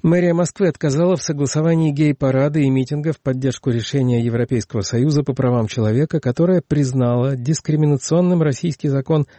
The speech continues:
о пропаганде нетрадиционных сексуальных отношений среди несовершеннолетних. Основатель сообщества Gay Russia Николай Алексеев заявил, что причиной для отказа власти Москвы назвали закон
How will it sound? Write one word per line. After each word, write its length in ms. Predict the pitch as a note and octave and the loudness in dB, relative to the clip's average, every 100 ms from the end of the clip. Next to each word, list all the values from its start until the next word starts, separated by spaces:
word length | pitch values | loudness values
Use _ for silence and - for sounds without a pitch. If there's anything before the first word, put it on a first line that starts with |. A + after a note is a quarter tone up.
| _ - | _ -6
о 120 | C#3 | -4
пропаганде 800 | - C#3 C3+ B2+ D3 D3 C3 C3 | -2 -2 -2 0 2 2 2 2
нетрадиционных 800 | B2 C3 B2 A#2 - C3 A#2+ G#2+ | 2 0 -2 -4 -2 -2 -2 -4
сексуальных 540 | - G2+ B2 A2+ G2+ | -8 -6 -2 -2 -2
отношений 560 | - A2+ - - A2 - _ - | -6 -4 0 0 0 -4 _ -20
среди 480 | - - B2+ D3+ D#3 | -8 -4 -2 0 0
несовершеннолетних. 1300 | - C3+ C#3 - C3 B2 C#3 B2 G#2+ F2+ - _ _ _ - - - - - | 0 0 0 0 -2 -2 -4 -4 -4 -8 -12 _ _ _ -20 -20 -20 -20 -10
Основатель 480 | - B2+ D3+ G#3+ G#3+ | -6 -2 0 2 0
сообщества 640 | - F3 D#3+ C#3+ C#3+ - D3+ | 0 0 0 -2 -10 -4 -2
Gay 220 | A#2+ D#3 | 0 0
Russia 540 | C3+ G#2 - C#3+ D3 B2 _ _ | 0 -2 -2 -4 -4 -6 _ _
Николай 460 | - A#2 C3 D#3 D#3+ | -6 -2 0 2 2
Алексеев 640 | A#2+ - - F#2+ B2+ - _ - - - - | 0 -4 -6 -4 -6 -10 _ -20 -20 -20 -8
заявил, 380 | - C3 D#3 G3 | 0 0 2 -2
что 200 | - D3+ | -2 -6
причиной 480 | - C#3 - G3+ F#3 | -4 -6 -2 0 0
для 180 | E3+ E3+ | 0 0
отказа 360 | - E3+ D#3 | 0 -2 0
власти 380 | D3 D#3 C#3 - | 0 0 0 -2
Москвы 360 | D3 C#3 - D3 | -2 -2 -2 0
назвали 440 | C#3 C3 D3 C3+ | 0 2 2 2
закон 640 | A2+ B2+ - G3 F#3 B2 | 0 -2 -2 0 0 0